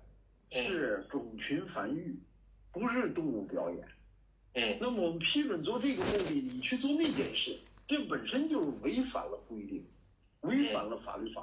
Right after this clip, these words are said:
Speaker 2: 规。
Speaker 1: 嗯。
Speaker 2: 不是没有无，无解，不是没有违法，这里头有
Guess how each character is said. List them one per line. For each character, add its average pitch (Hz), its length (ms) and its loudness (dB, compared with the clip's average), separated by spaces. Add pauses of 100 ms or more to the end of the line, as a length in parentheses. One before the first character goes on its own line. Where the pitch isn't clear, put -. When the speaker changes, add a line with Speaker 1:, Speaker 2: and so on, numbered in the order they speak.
(120)
Speaker 2:
规。 101 100 -8 (760)
Speaker 1:
嗯。 240 240 2
Speaker 2:
不 285 120 4
是 269 120 2
没 147 180 0
有 - 80 2
无， 131 380 -2
无 151 100 2
解， - 240 -2
不 160 180 -4
是 285 80 6
没 139 220 2
有 131 100 2
违 110 280 -2
法， - 220 -8
这 208 100 0
里 262 180 4
头 277 120 2
有 110 280 0